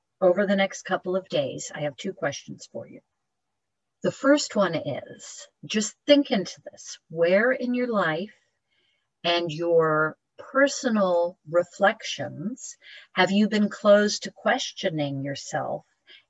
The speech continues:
and your current level of development? Could be self-love, it could be self-confidence,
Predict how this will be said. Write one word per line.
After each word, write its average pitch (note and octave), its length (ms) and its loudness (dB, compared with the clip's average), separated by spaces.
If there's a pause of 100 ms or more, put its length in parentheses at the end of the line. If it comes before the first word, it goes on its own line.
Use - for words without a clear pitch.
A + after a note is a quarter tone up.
and E3+ 140 -6
your E3 100 0
current D#3+ 400 -2
level D3 320 -4
of C#3 140 -6
development? C3 680 -8 (1300)
Could - 160 -6
be D#3 120 -8
self-love, E3 920 0 (120)
it D3+ 260 -8
could D#3 320 -6
be D3 580 -4
self-confidence, D#3+ 1400 -4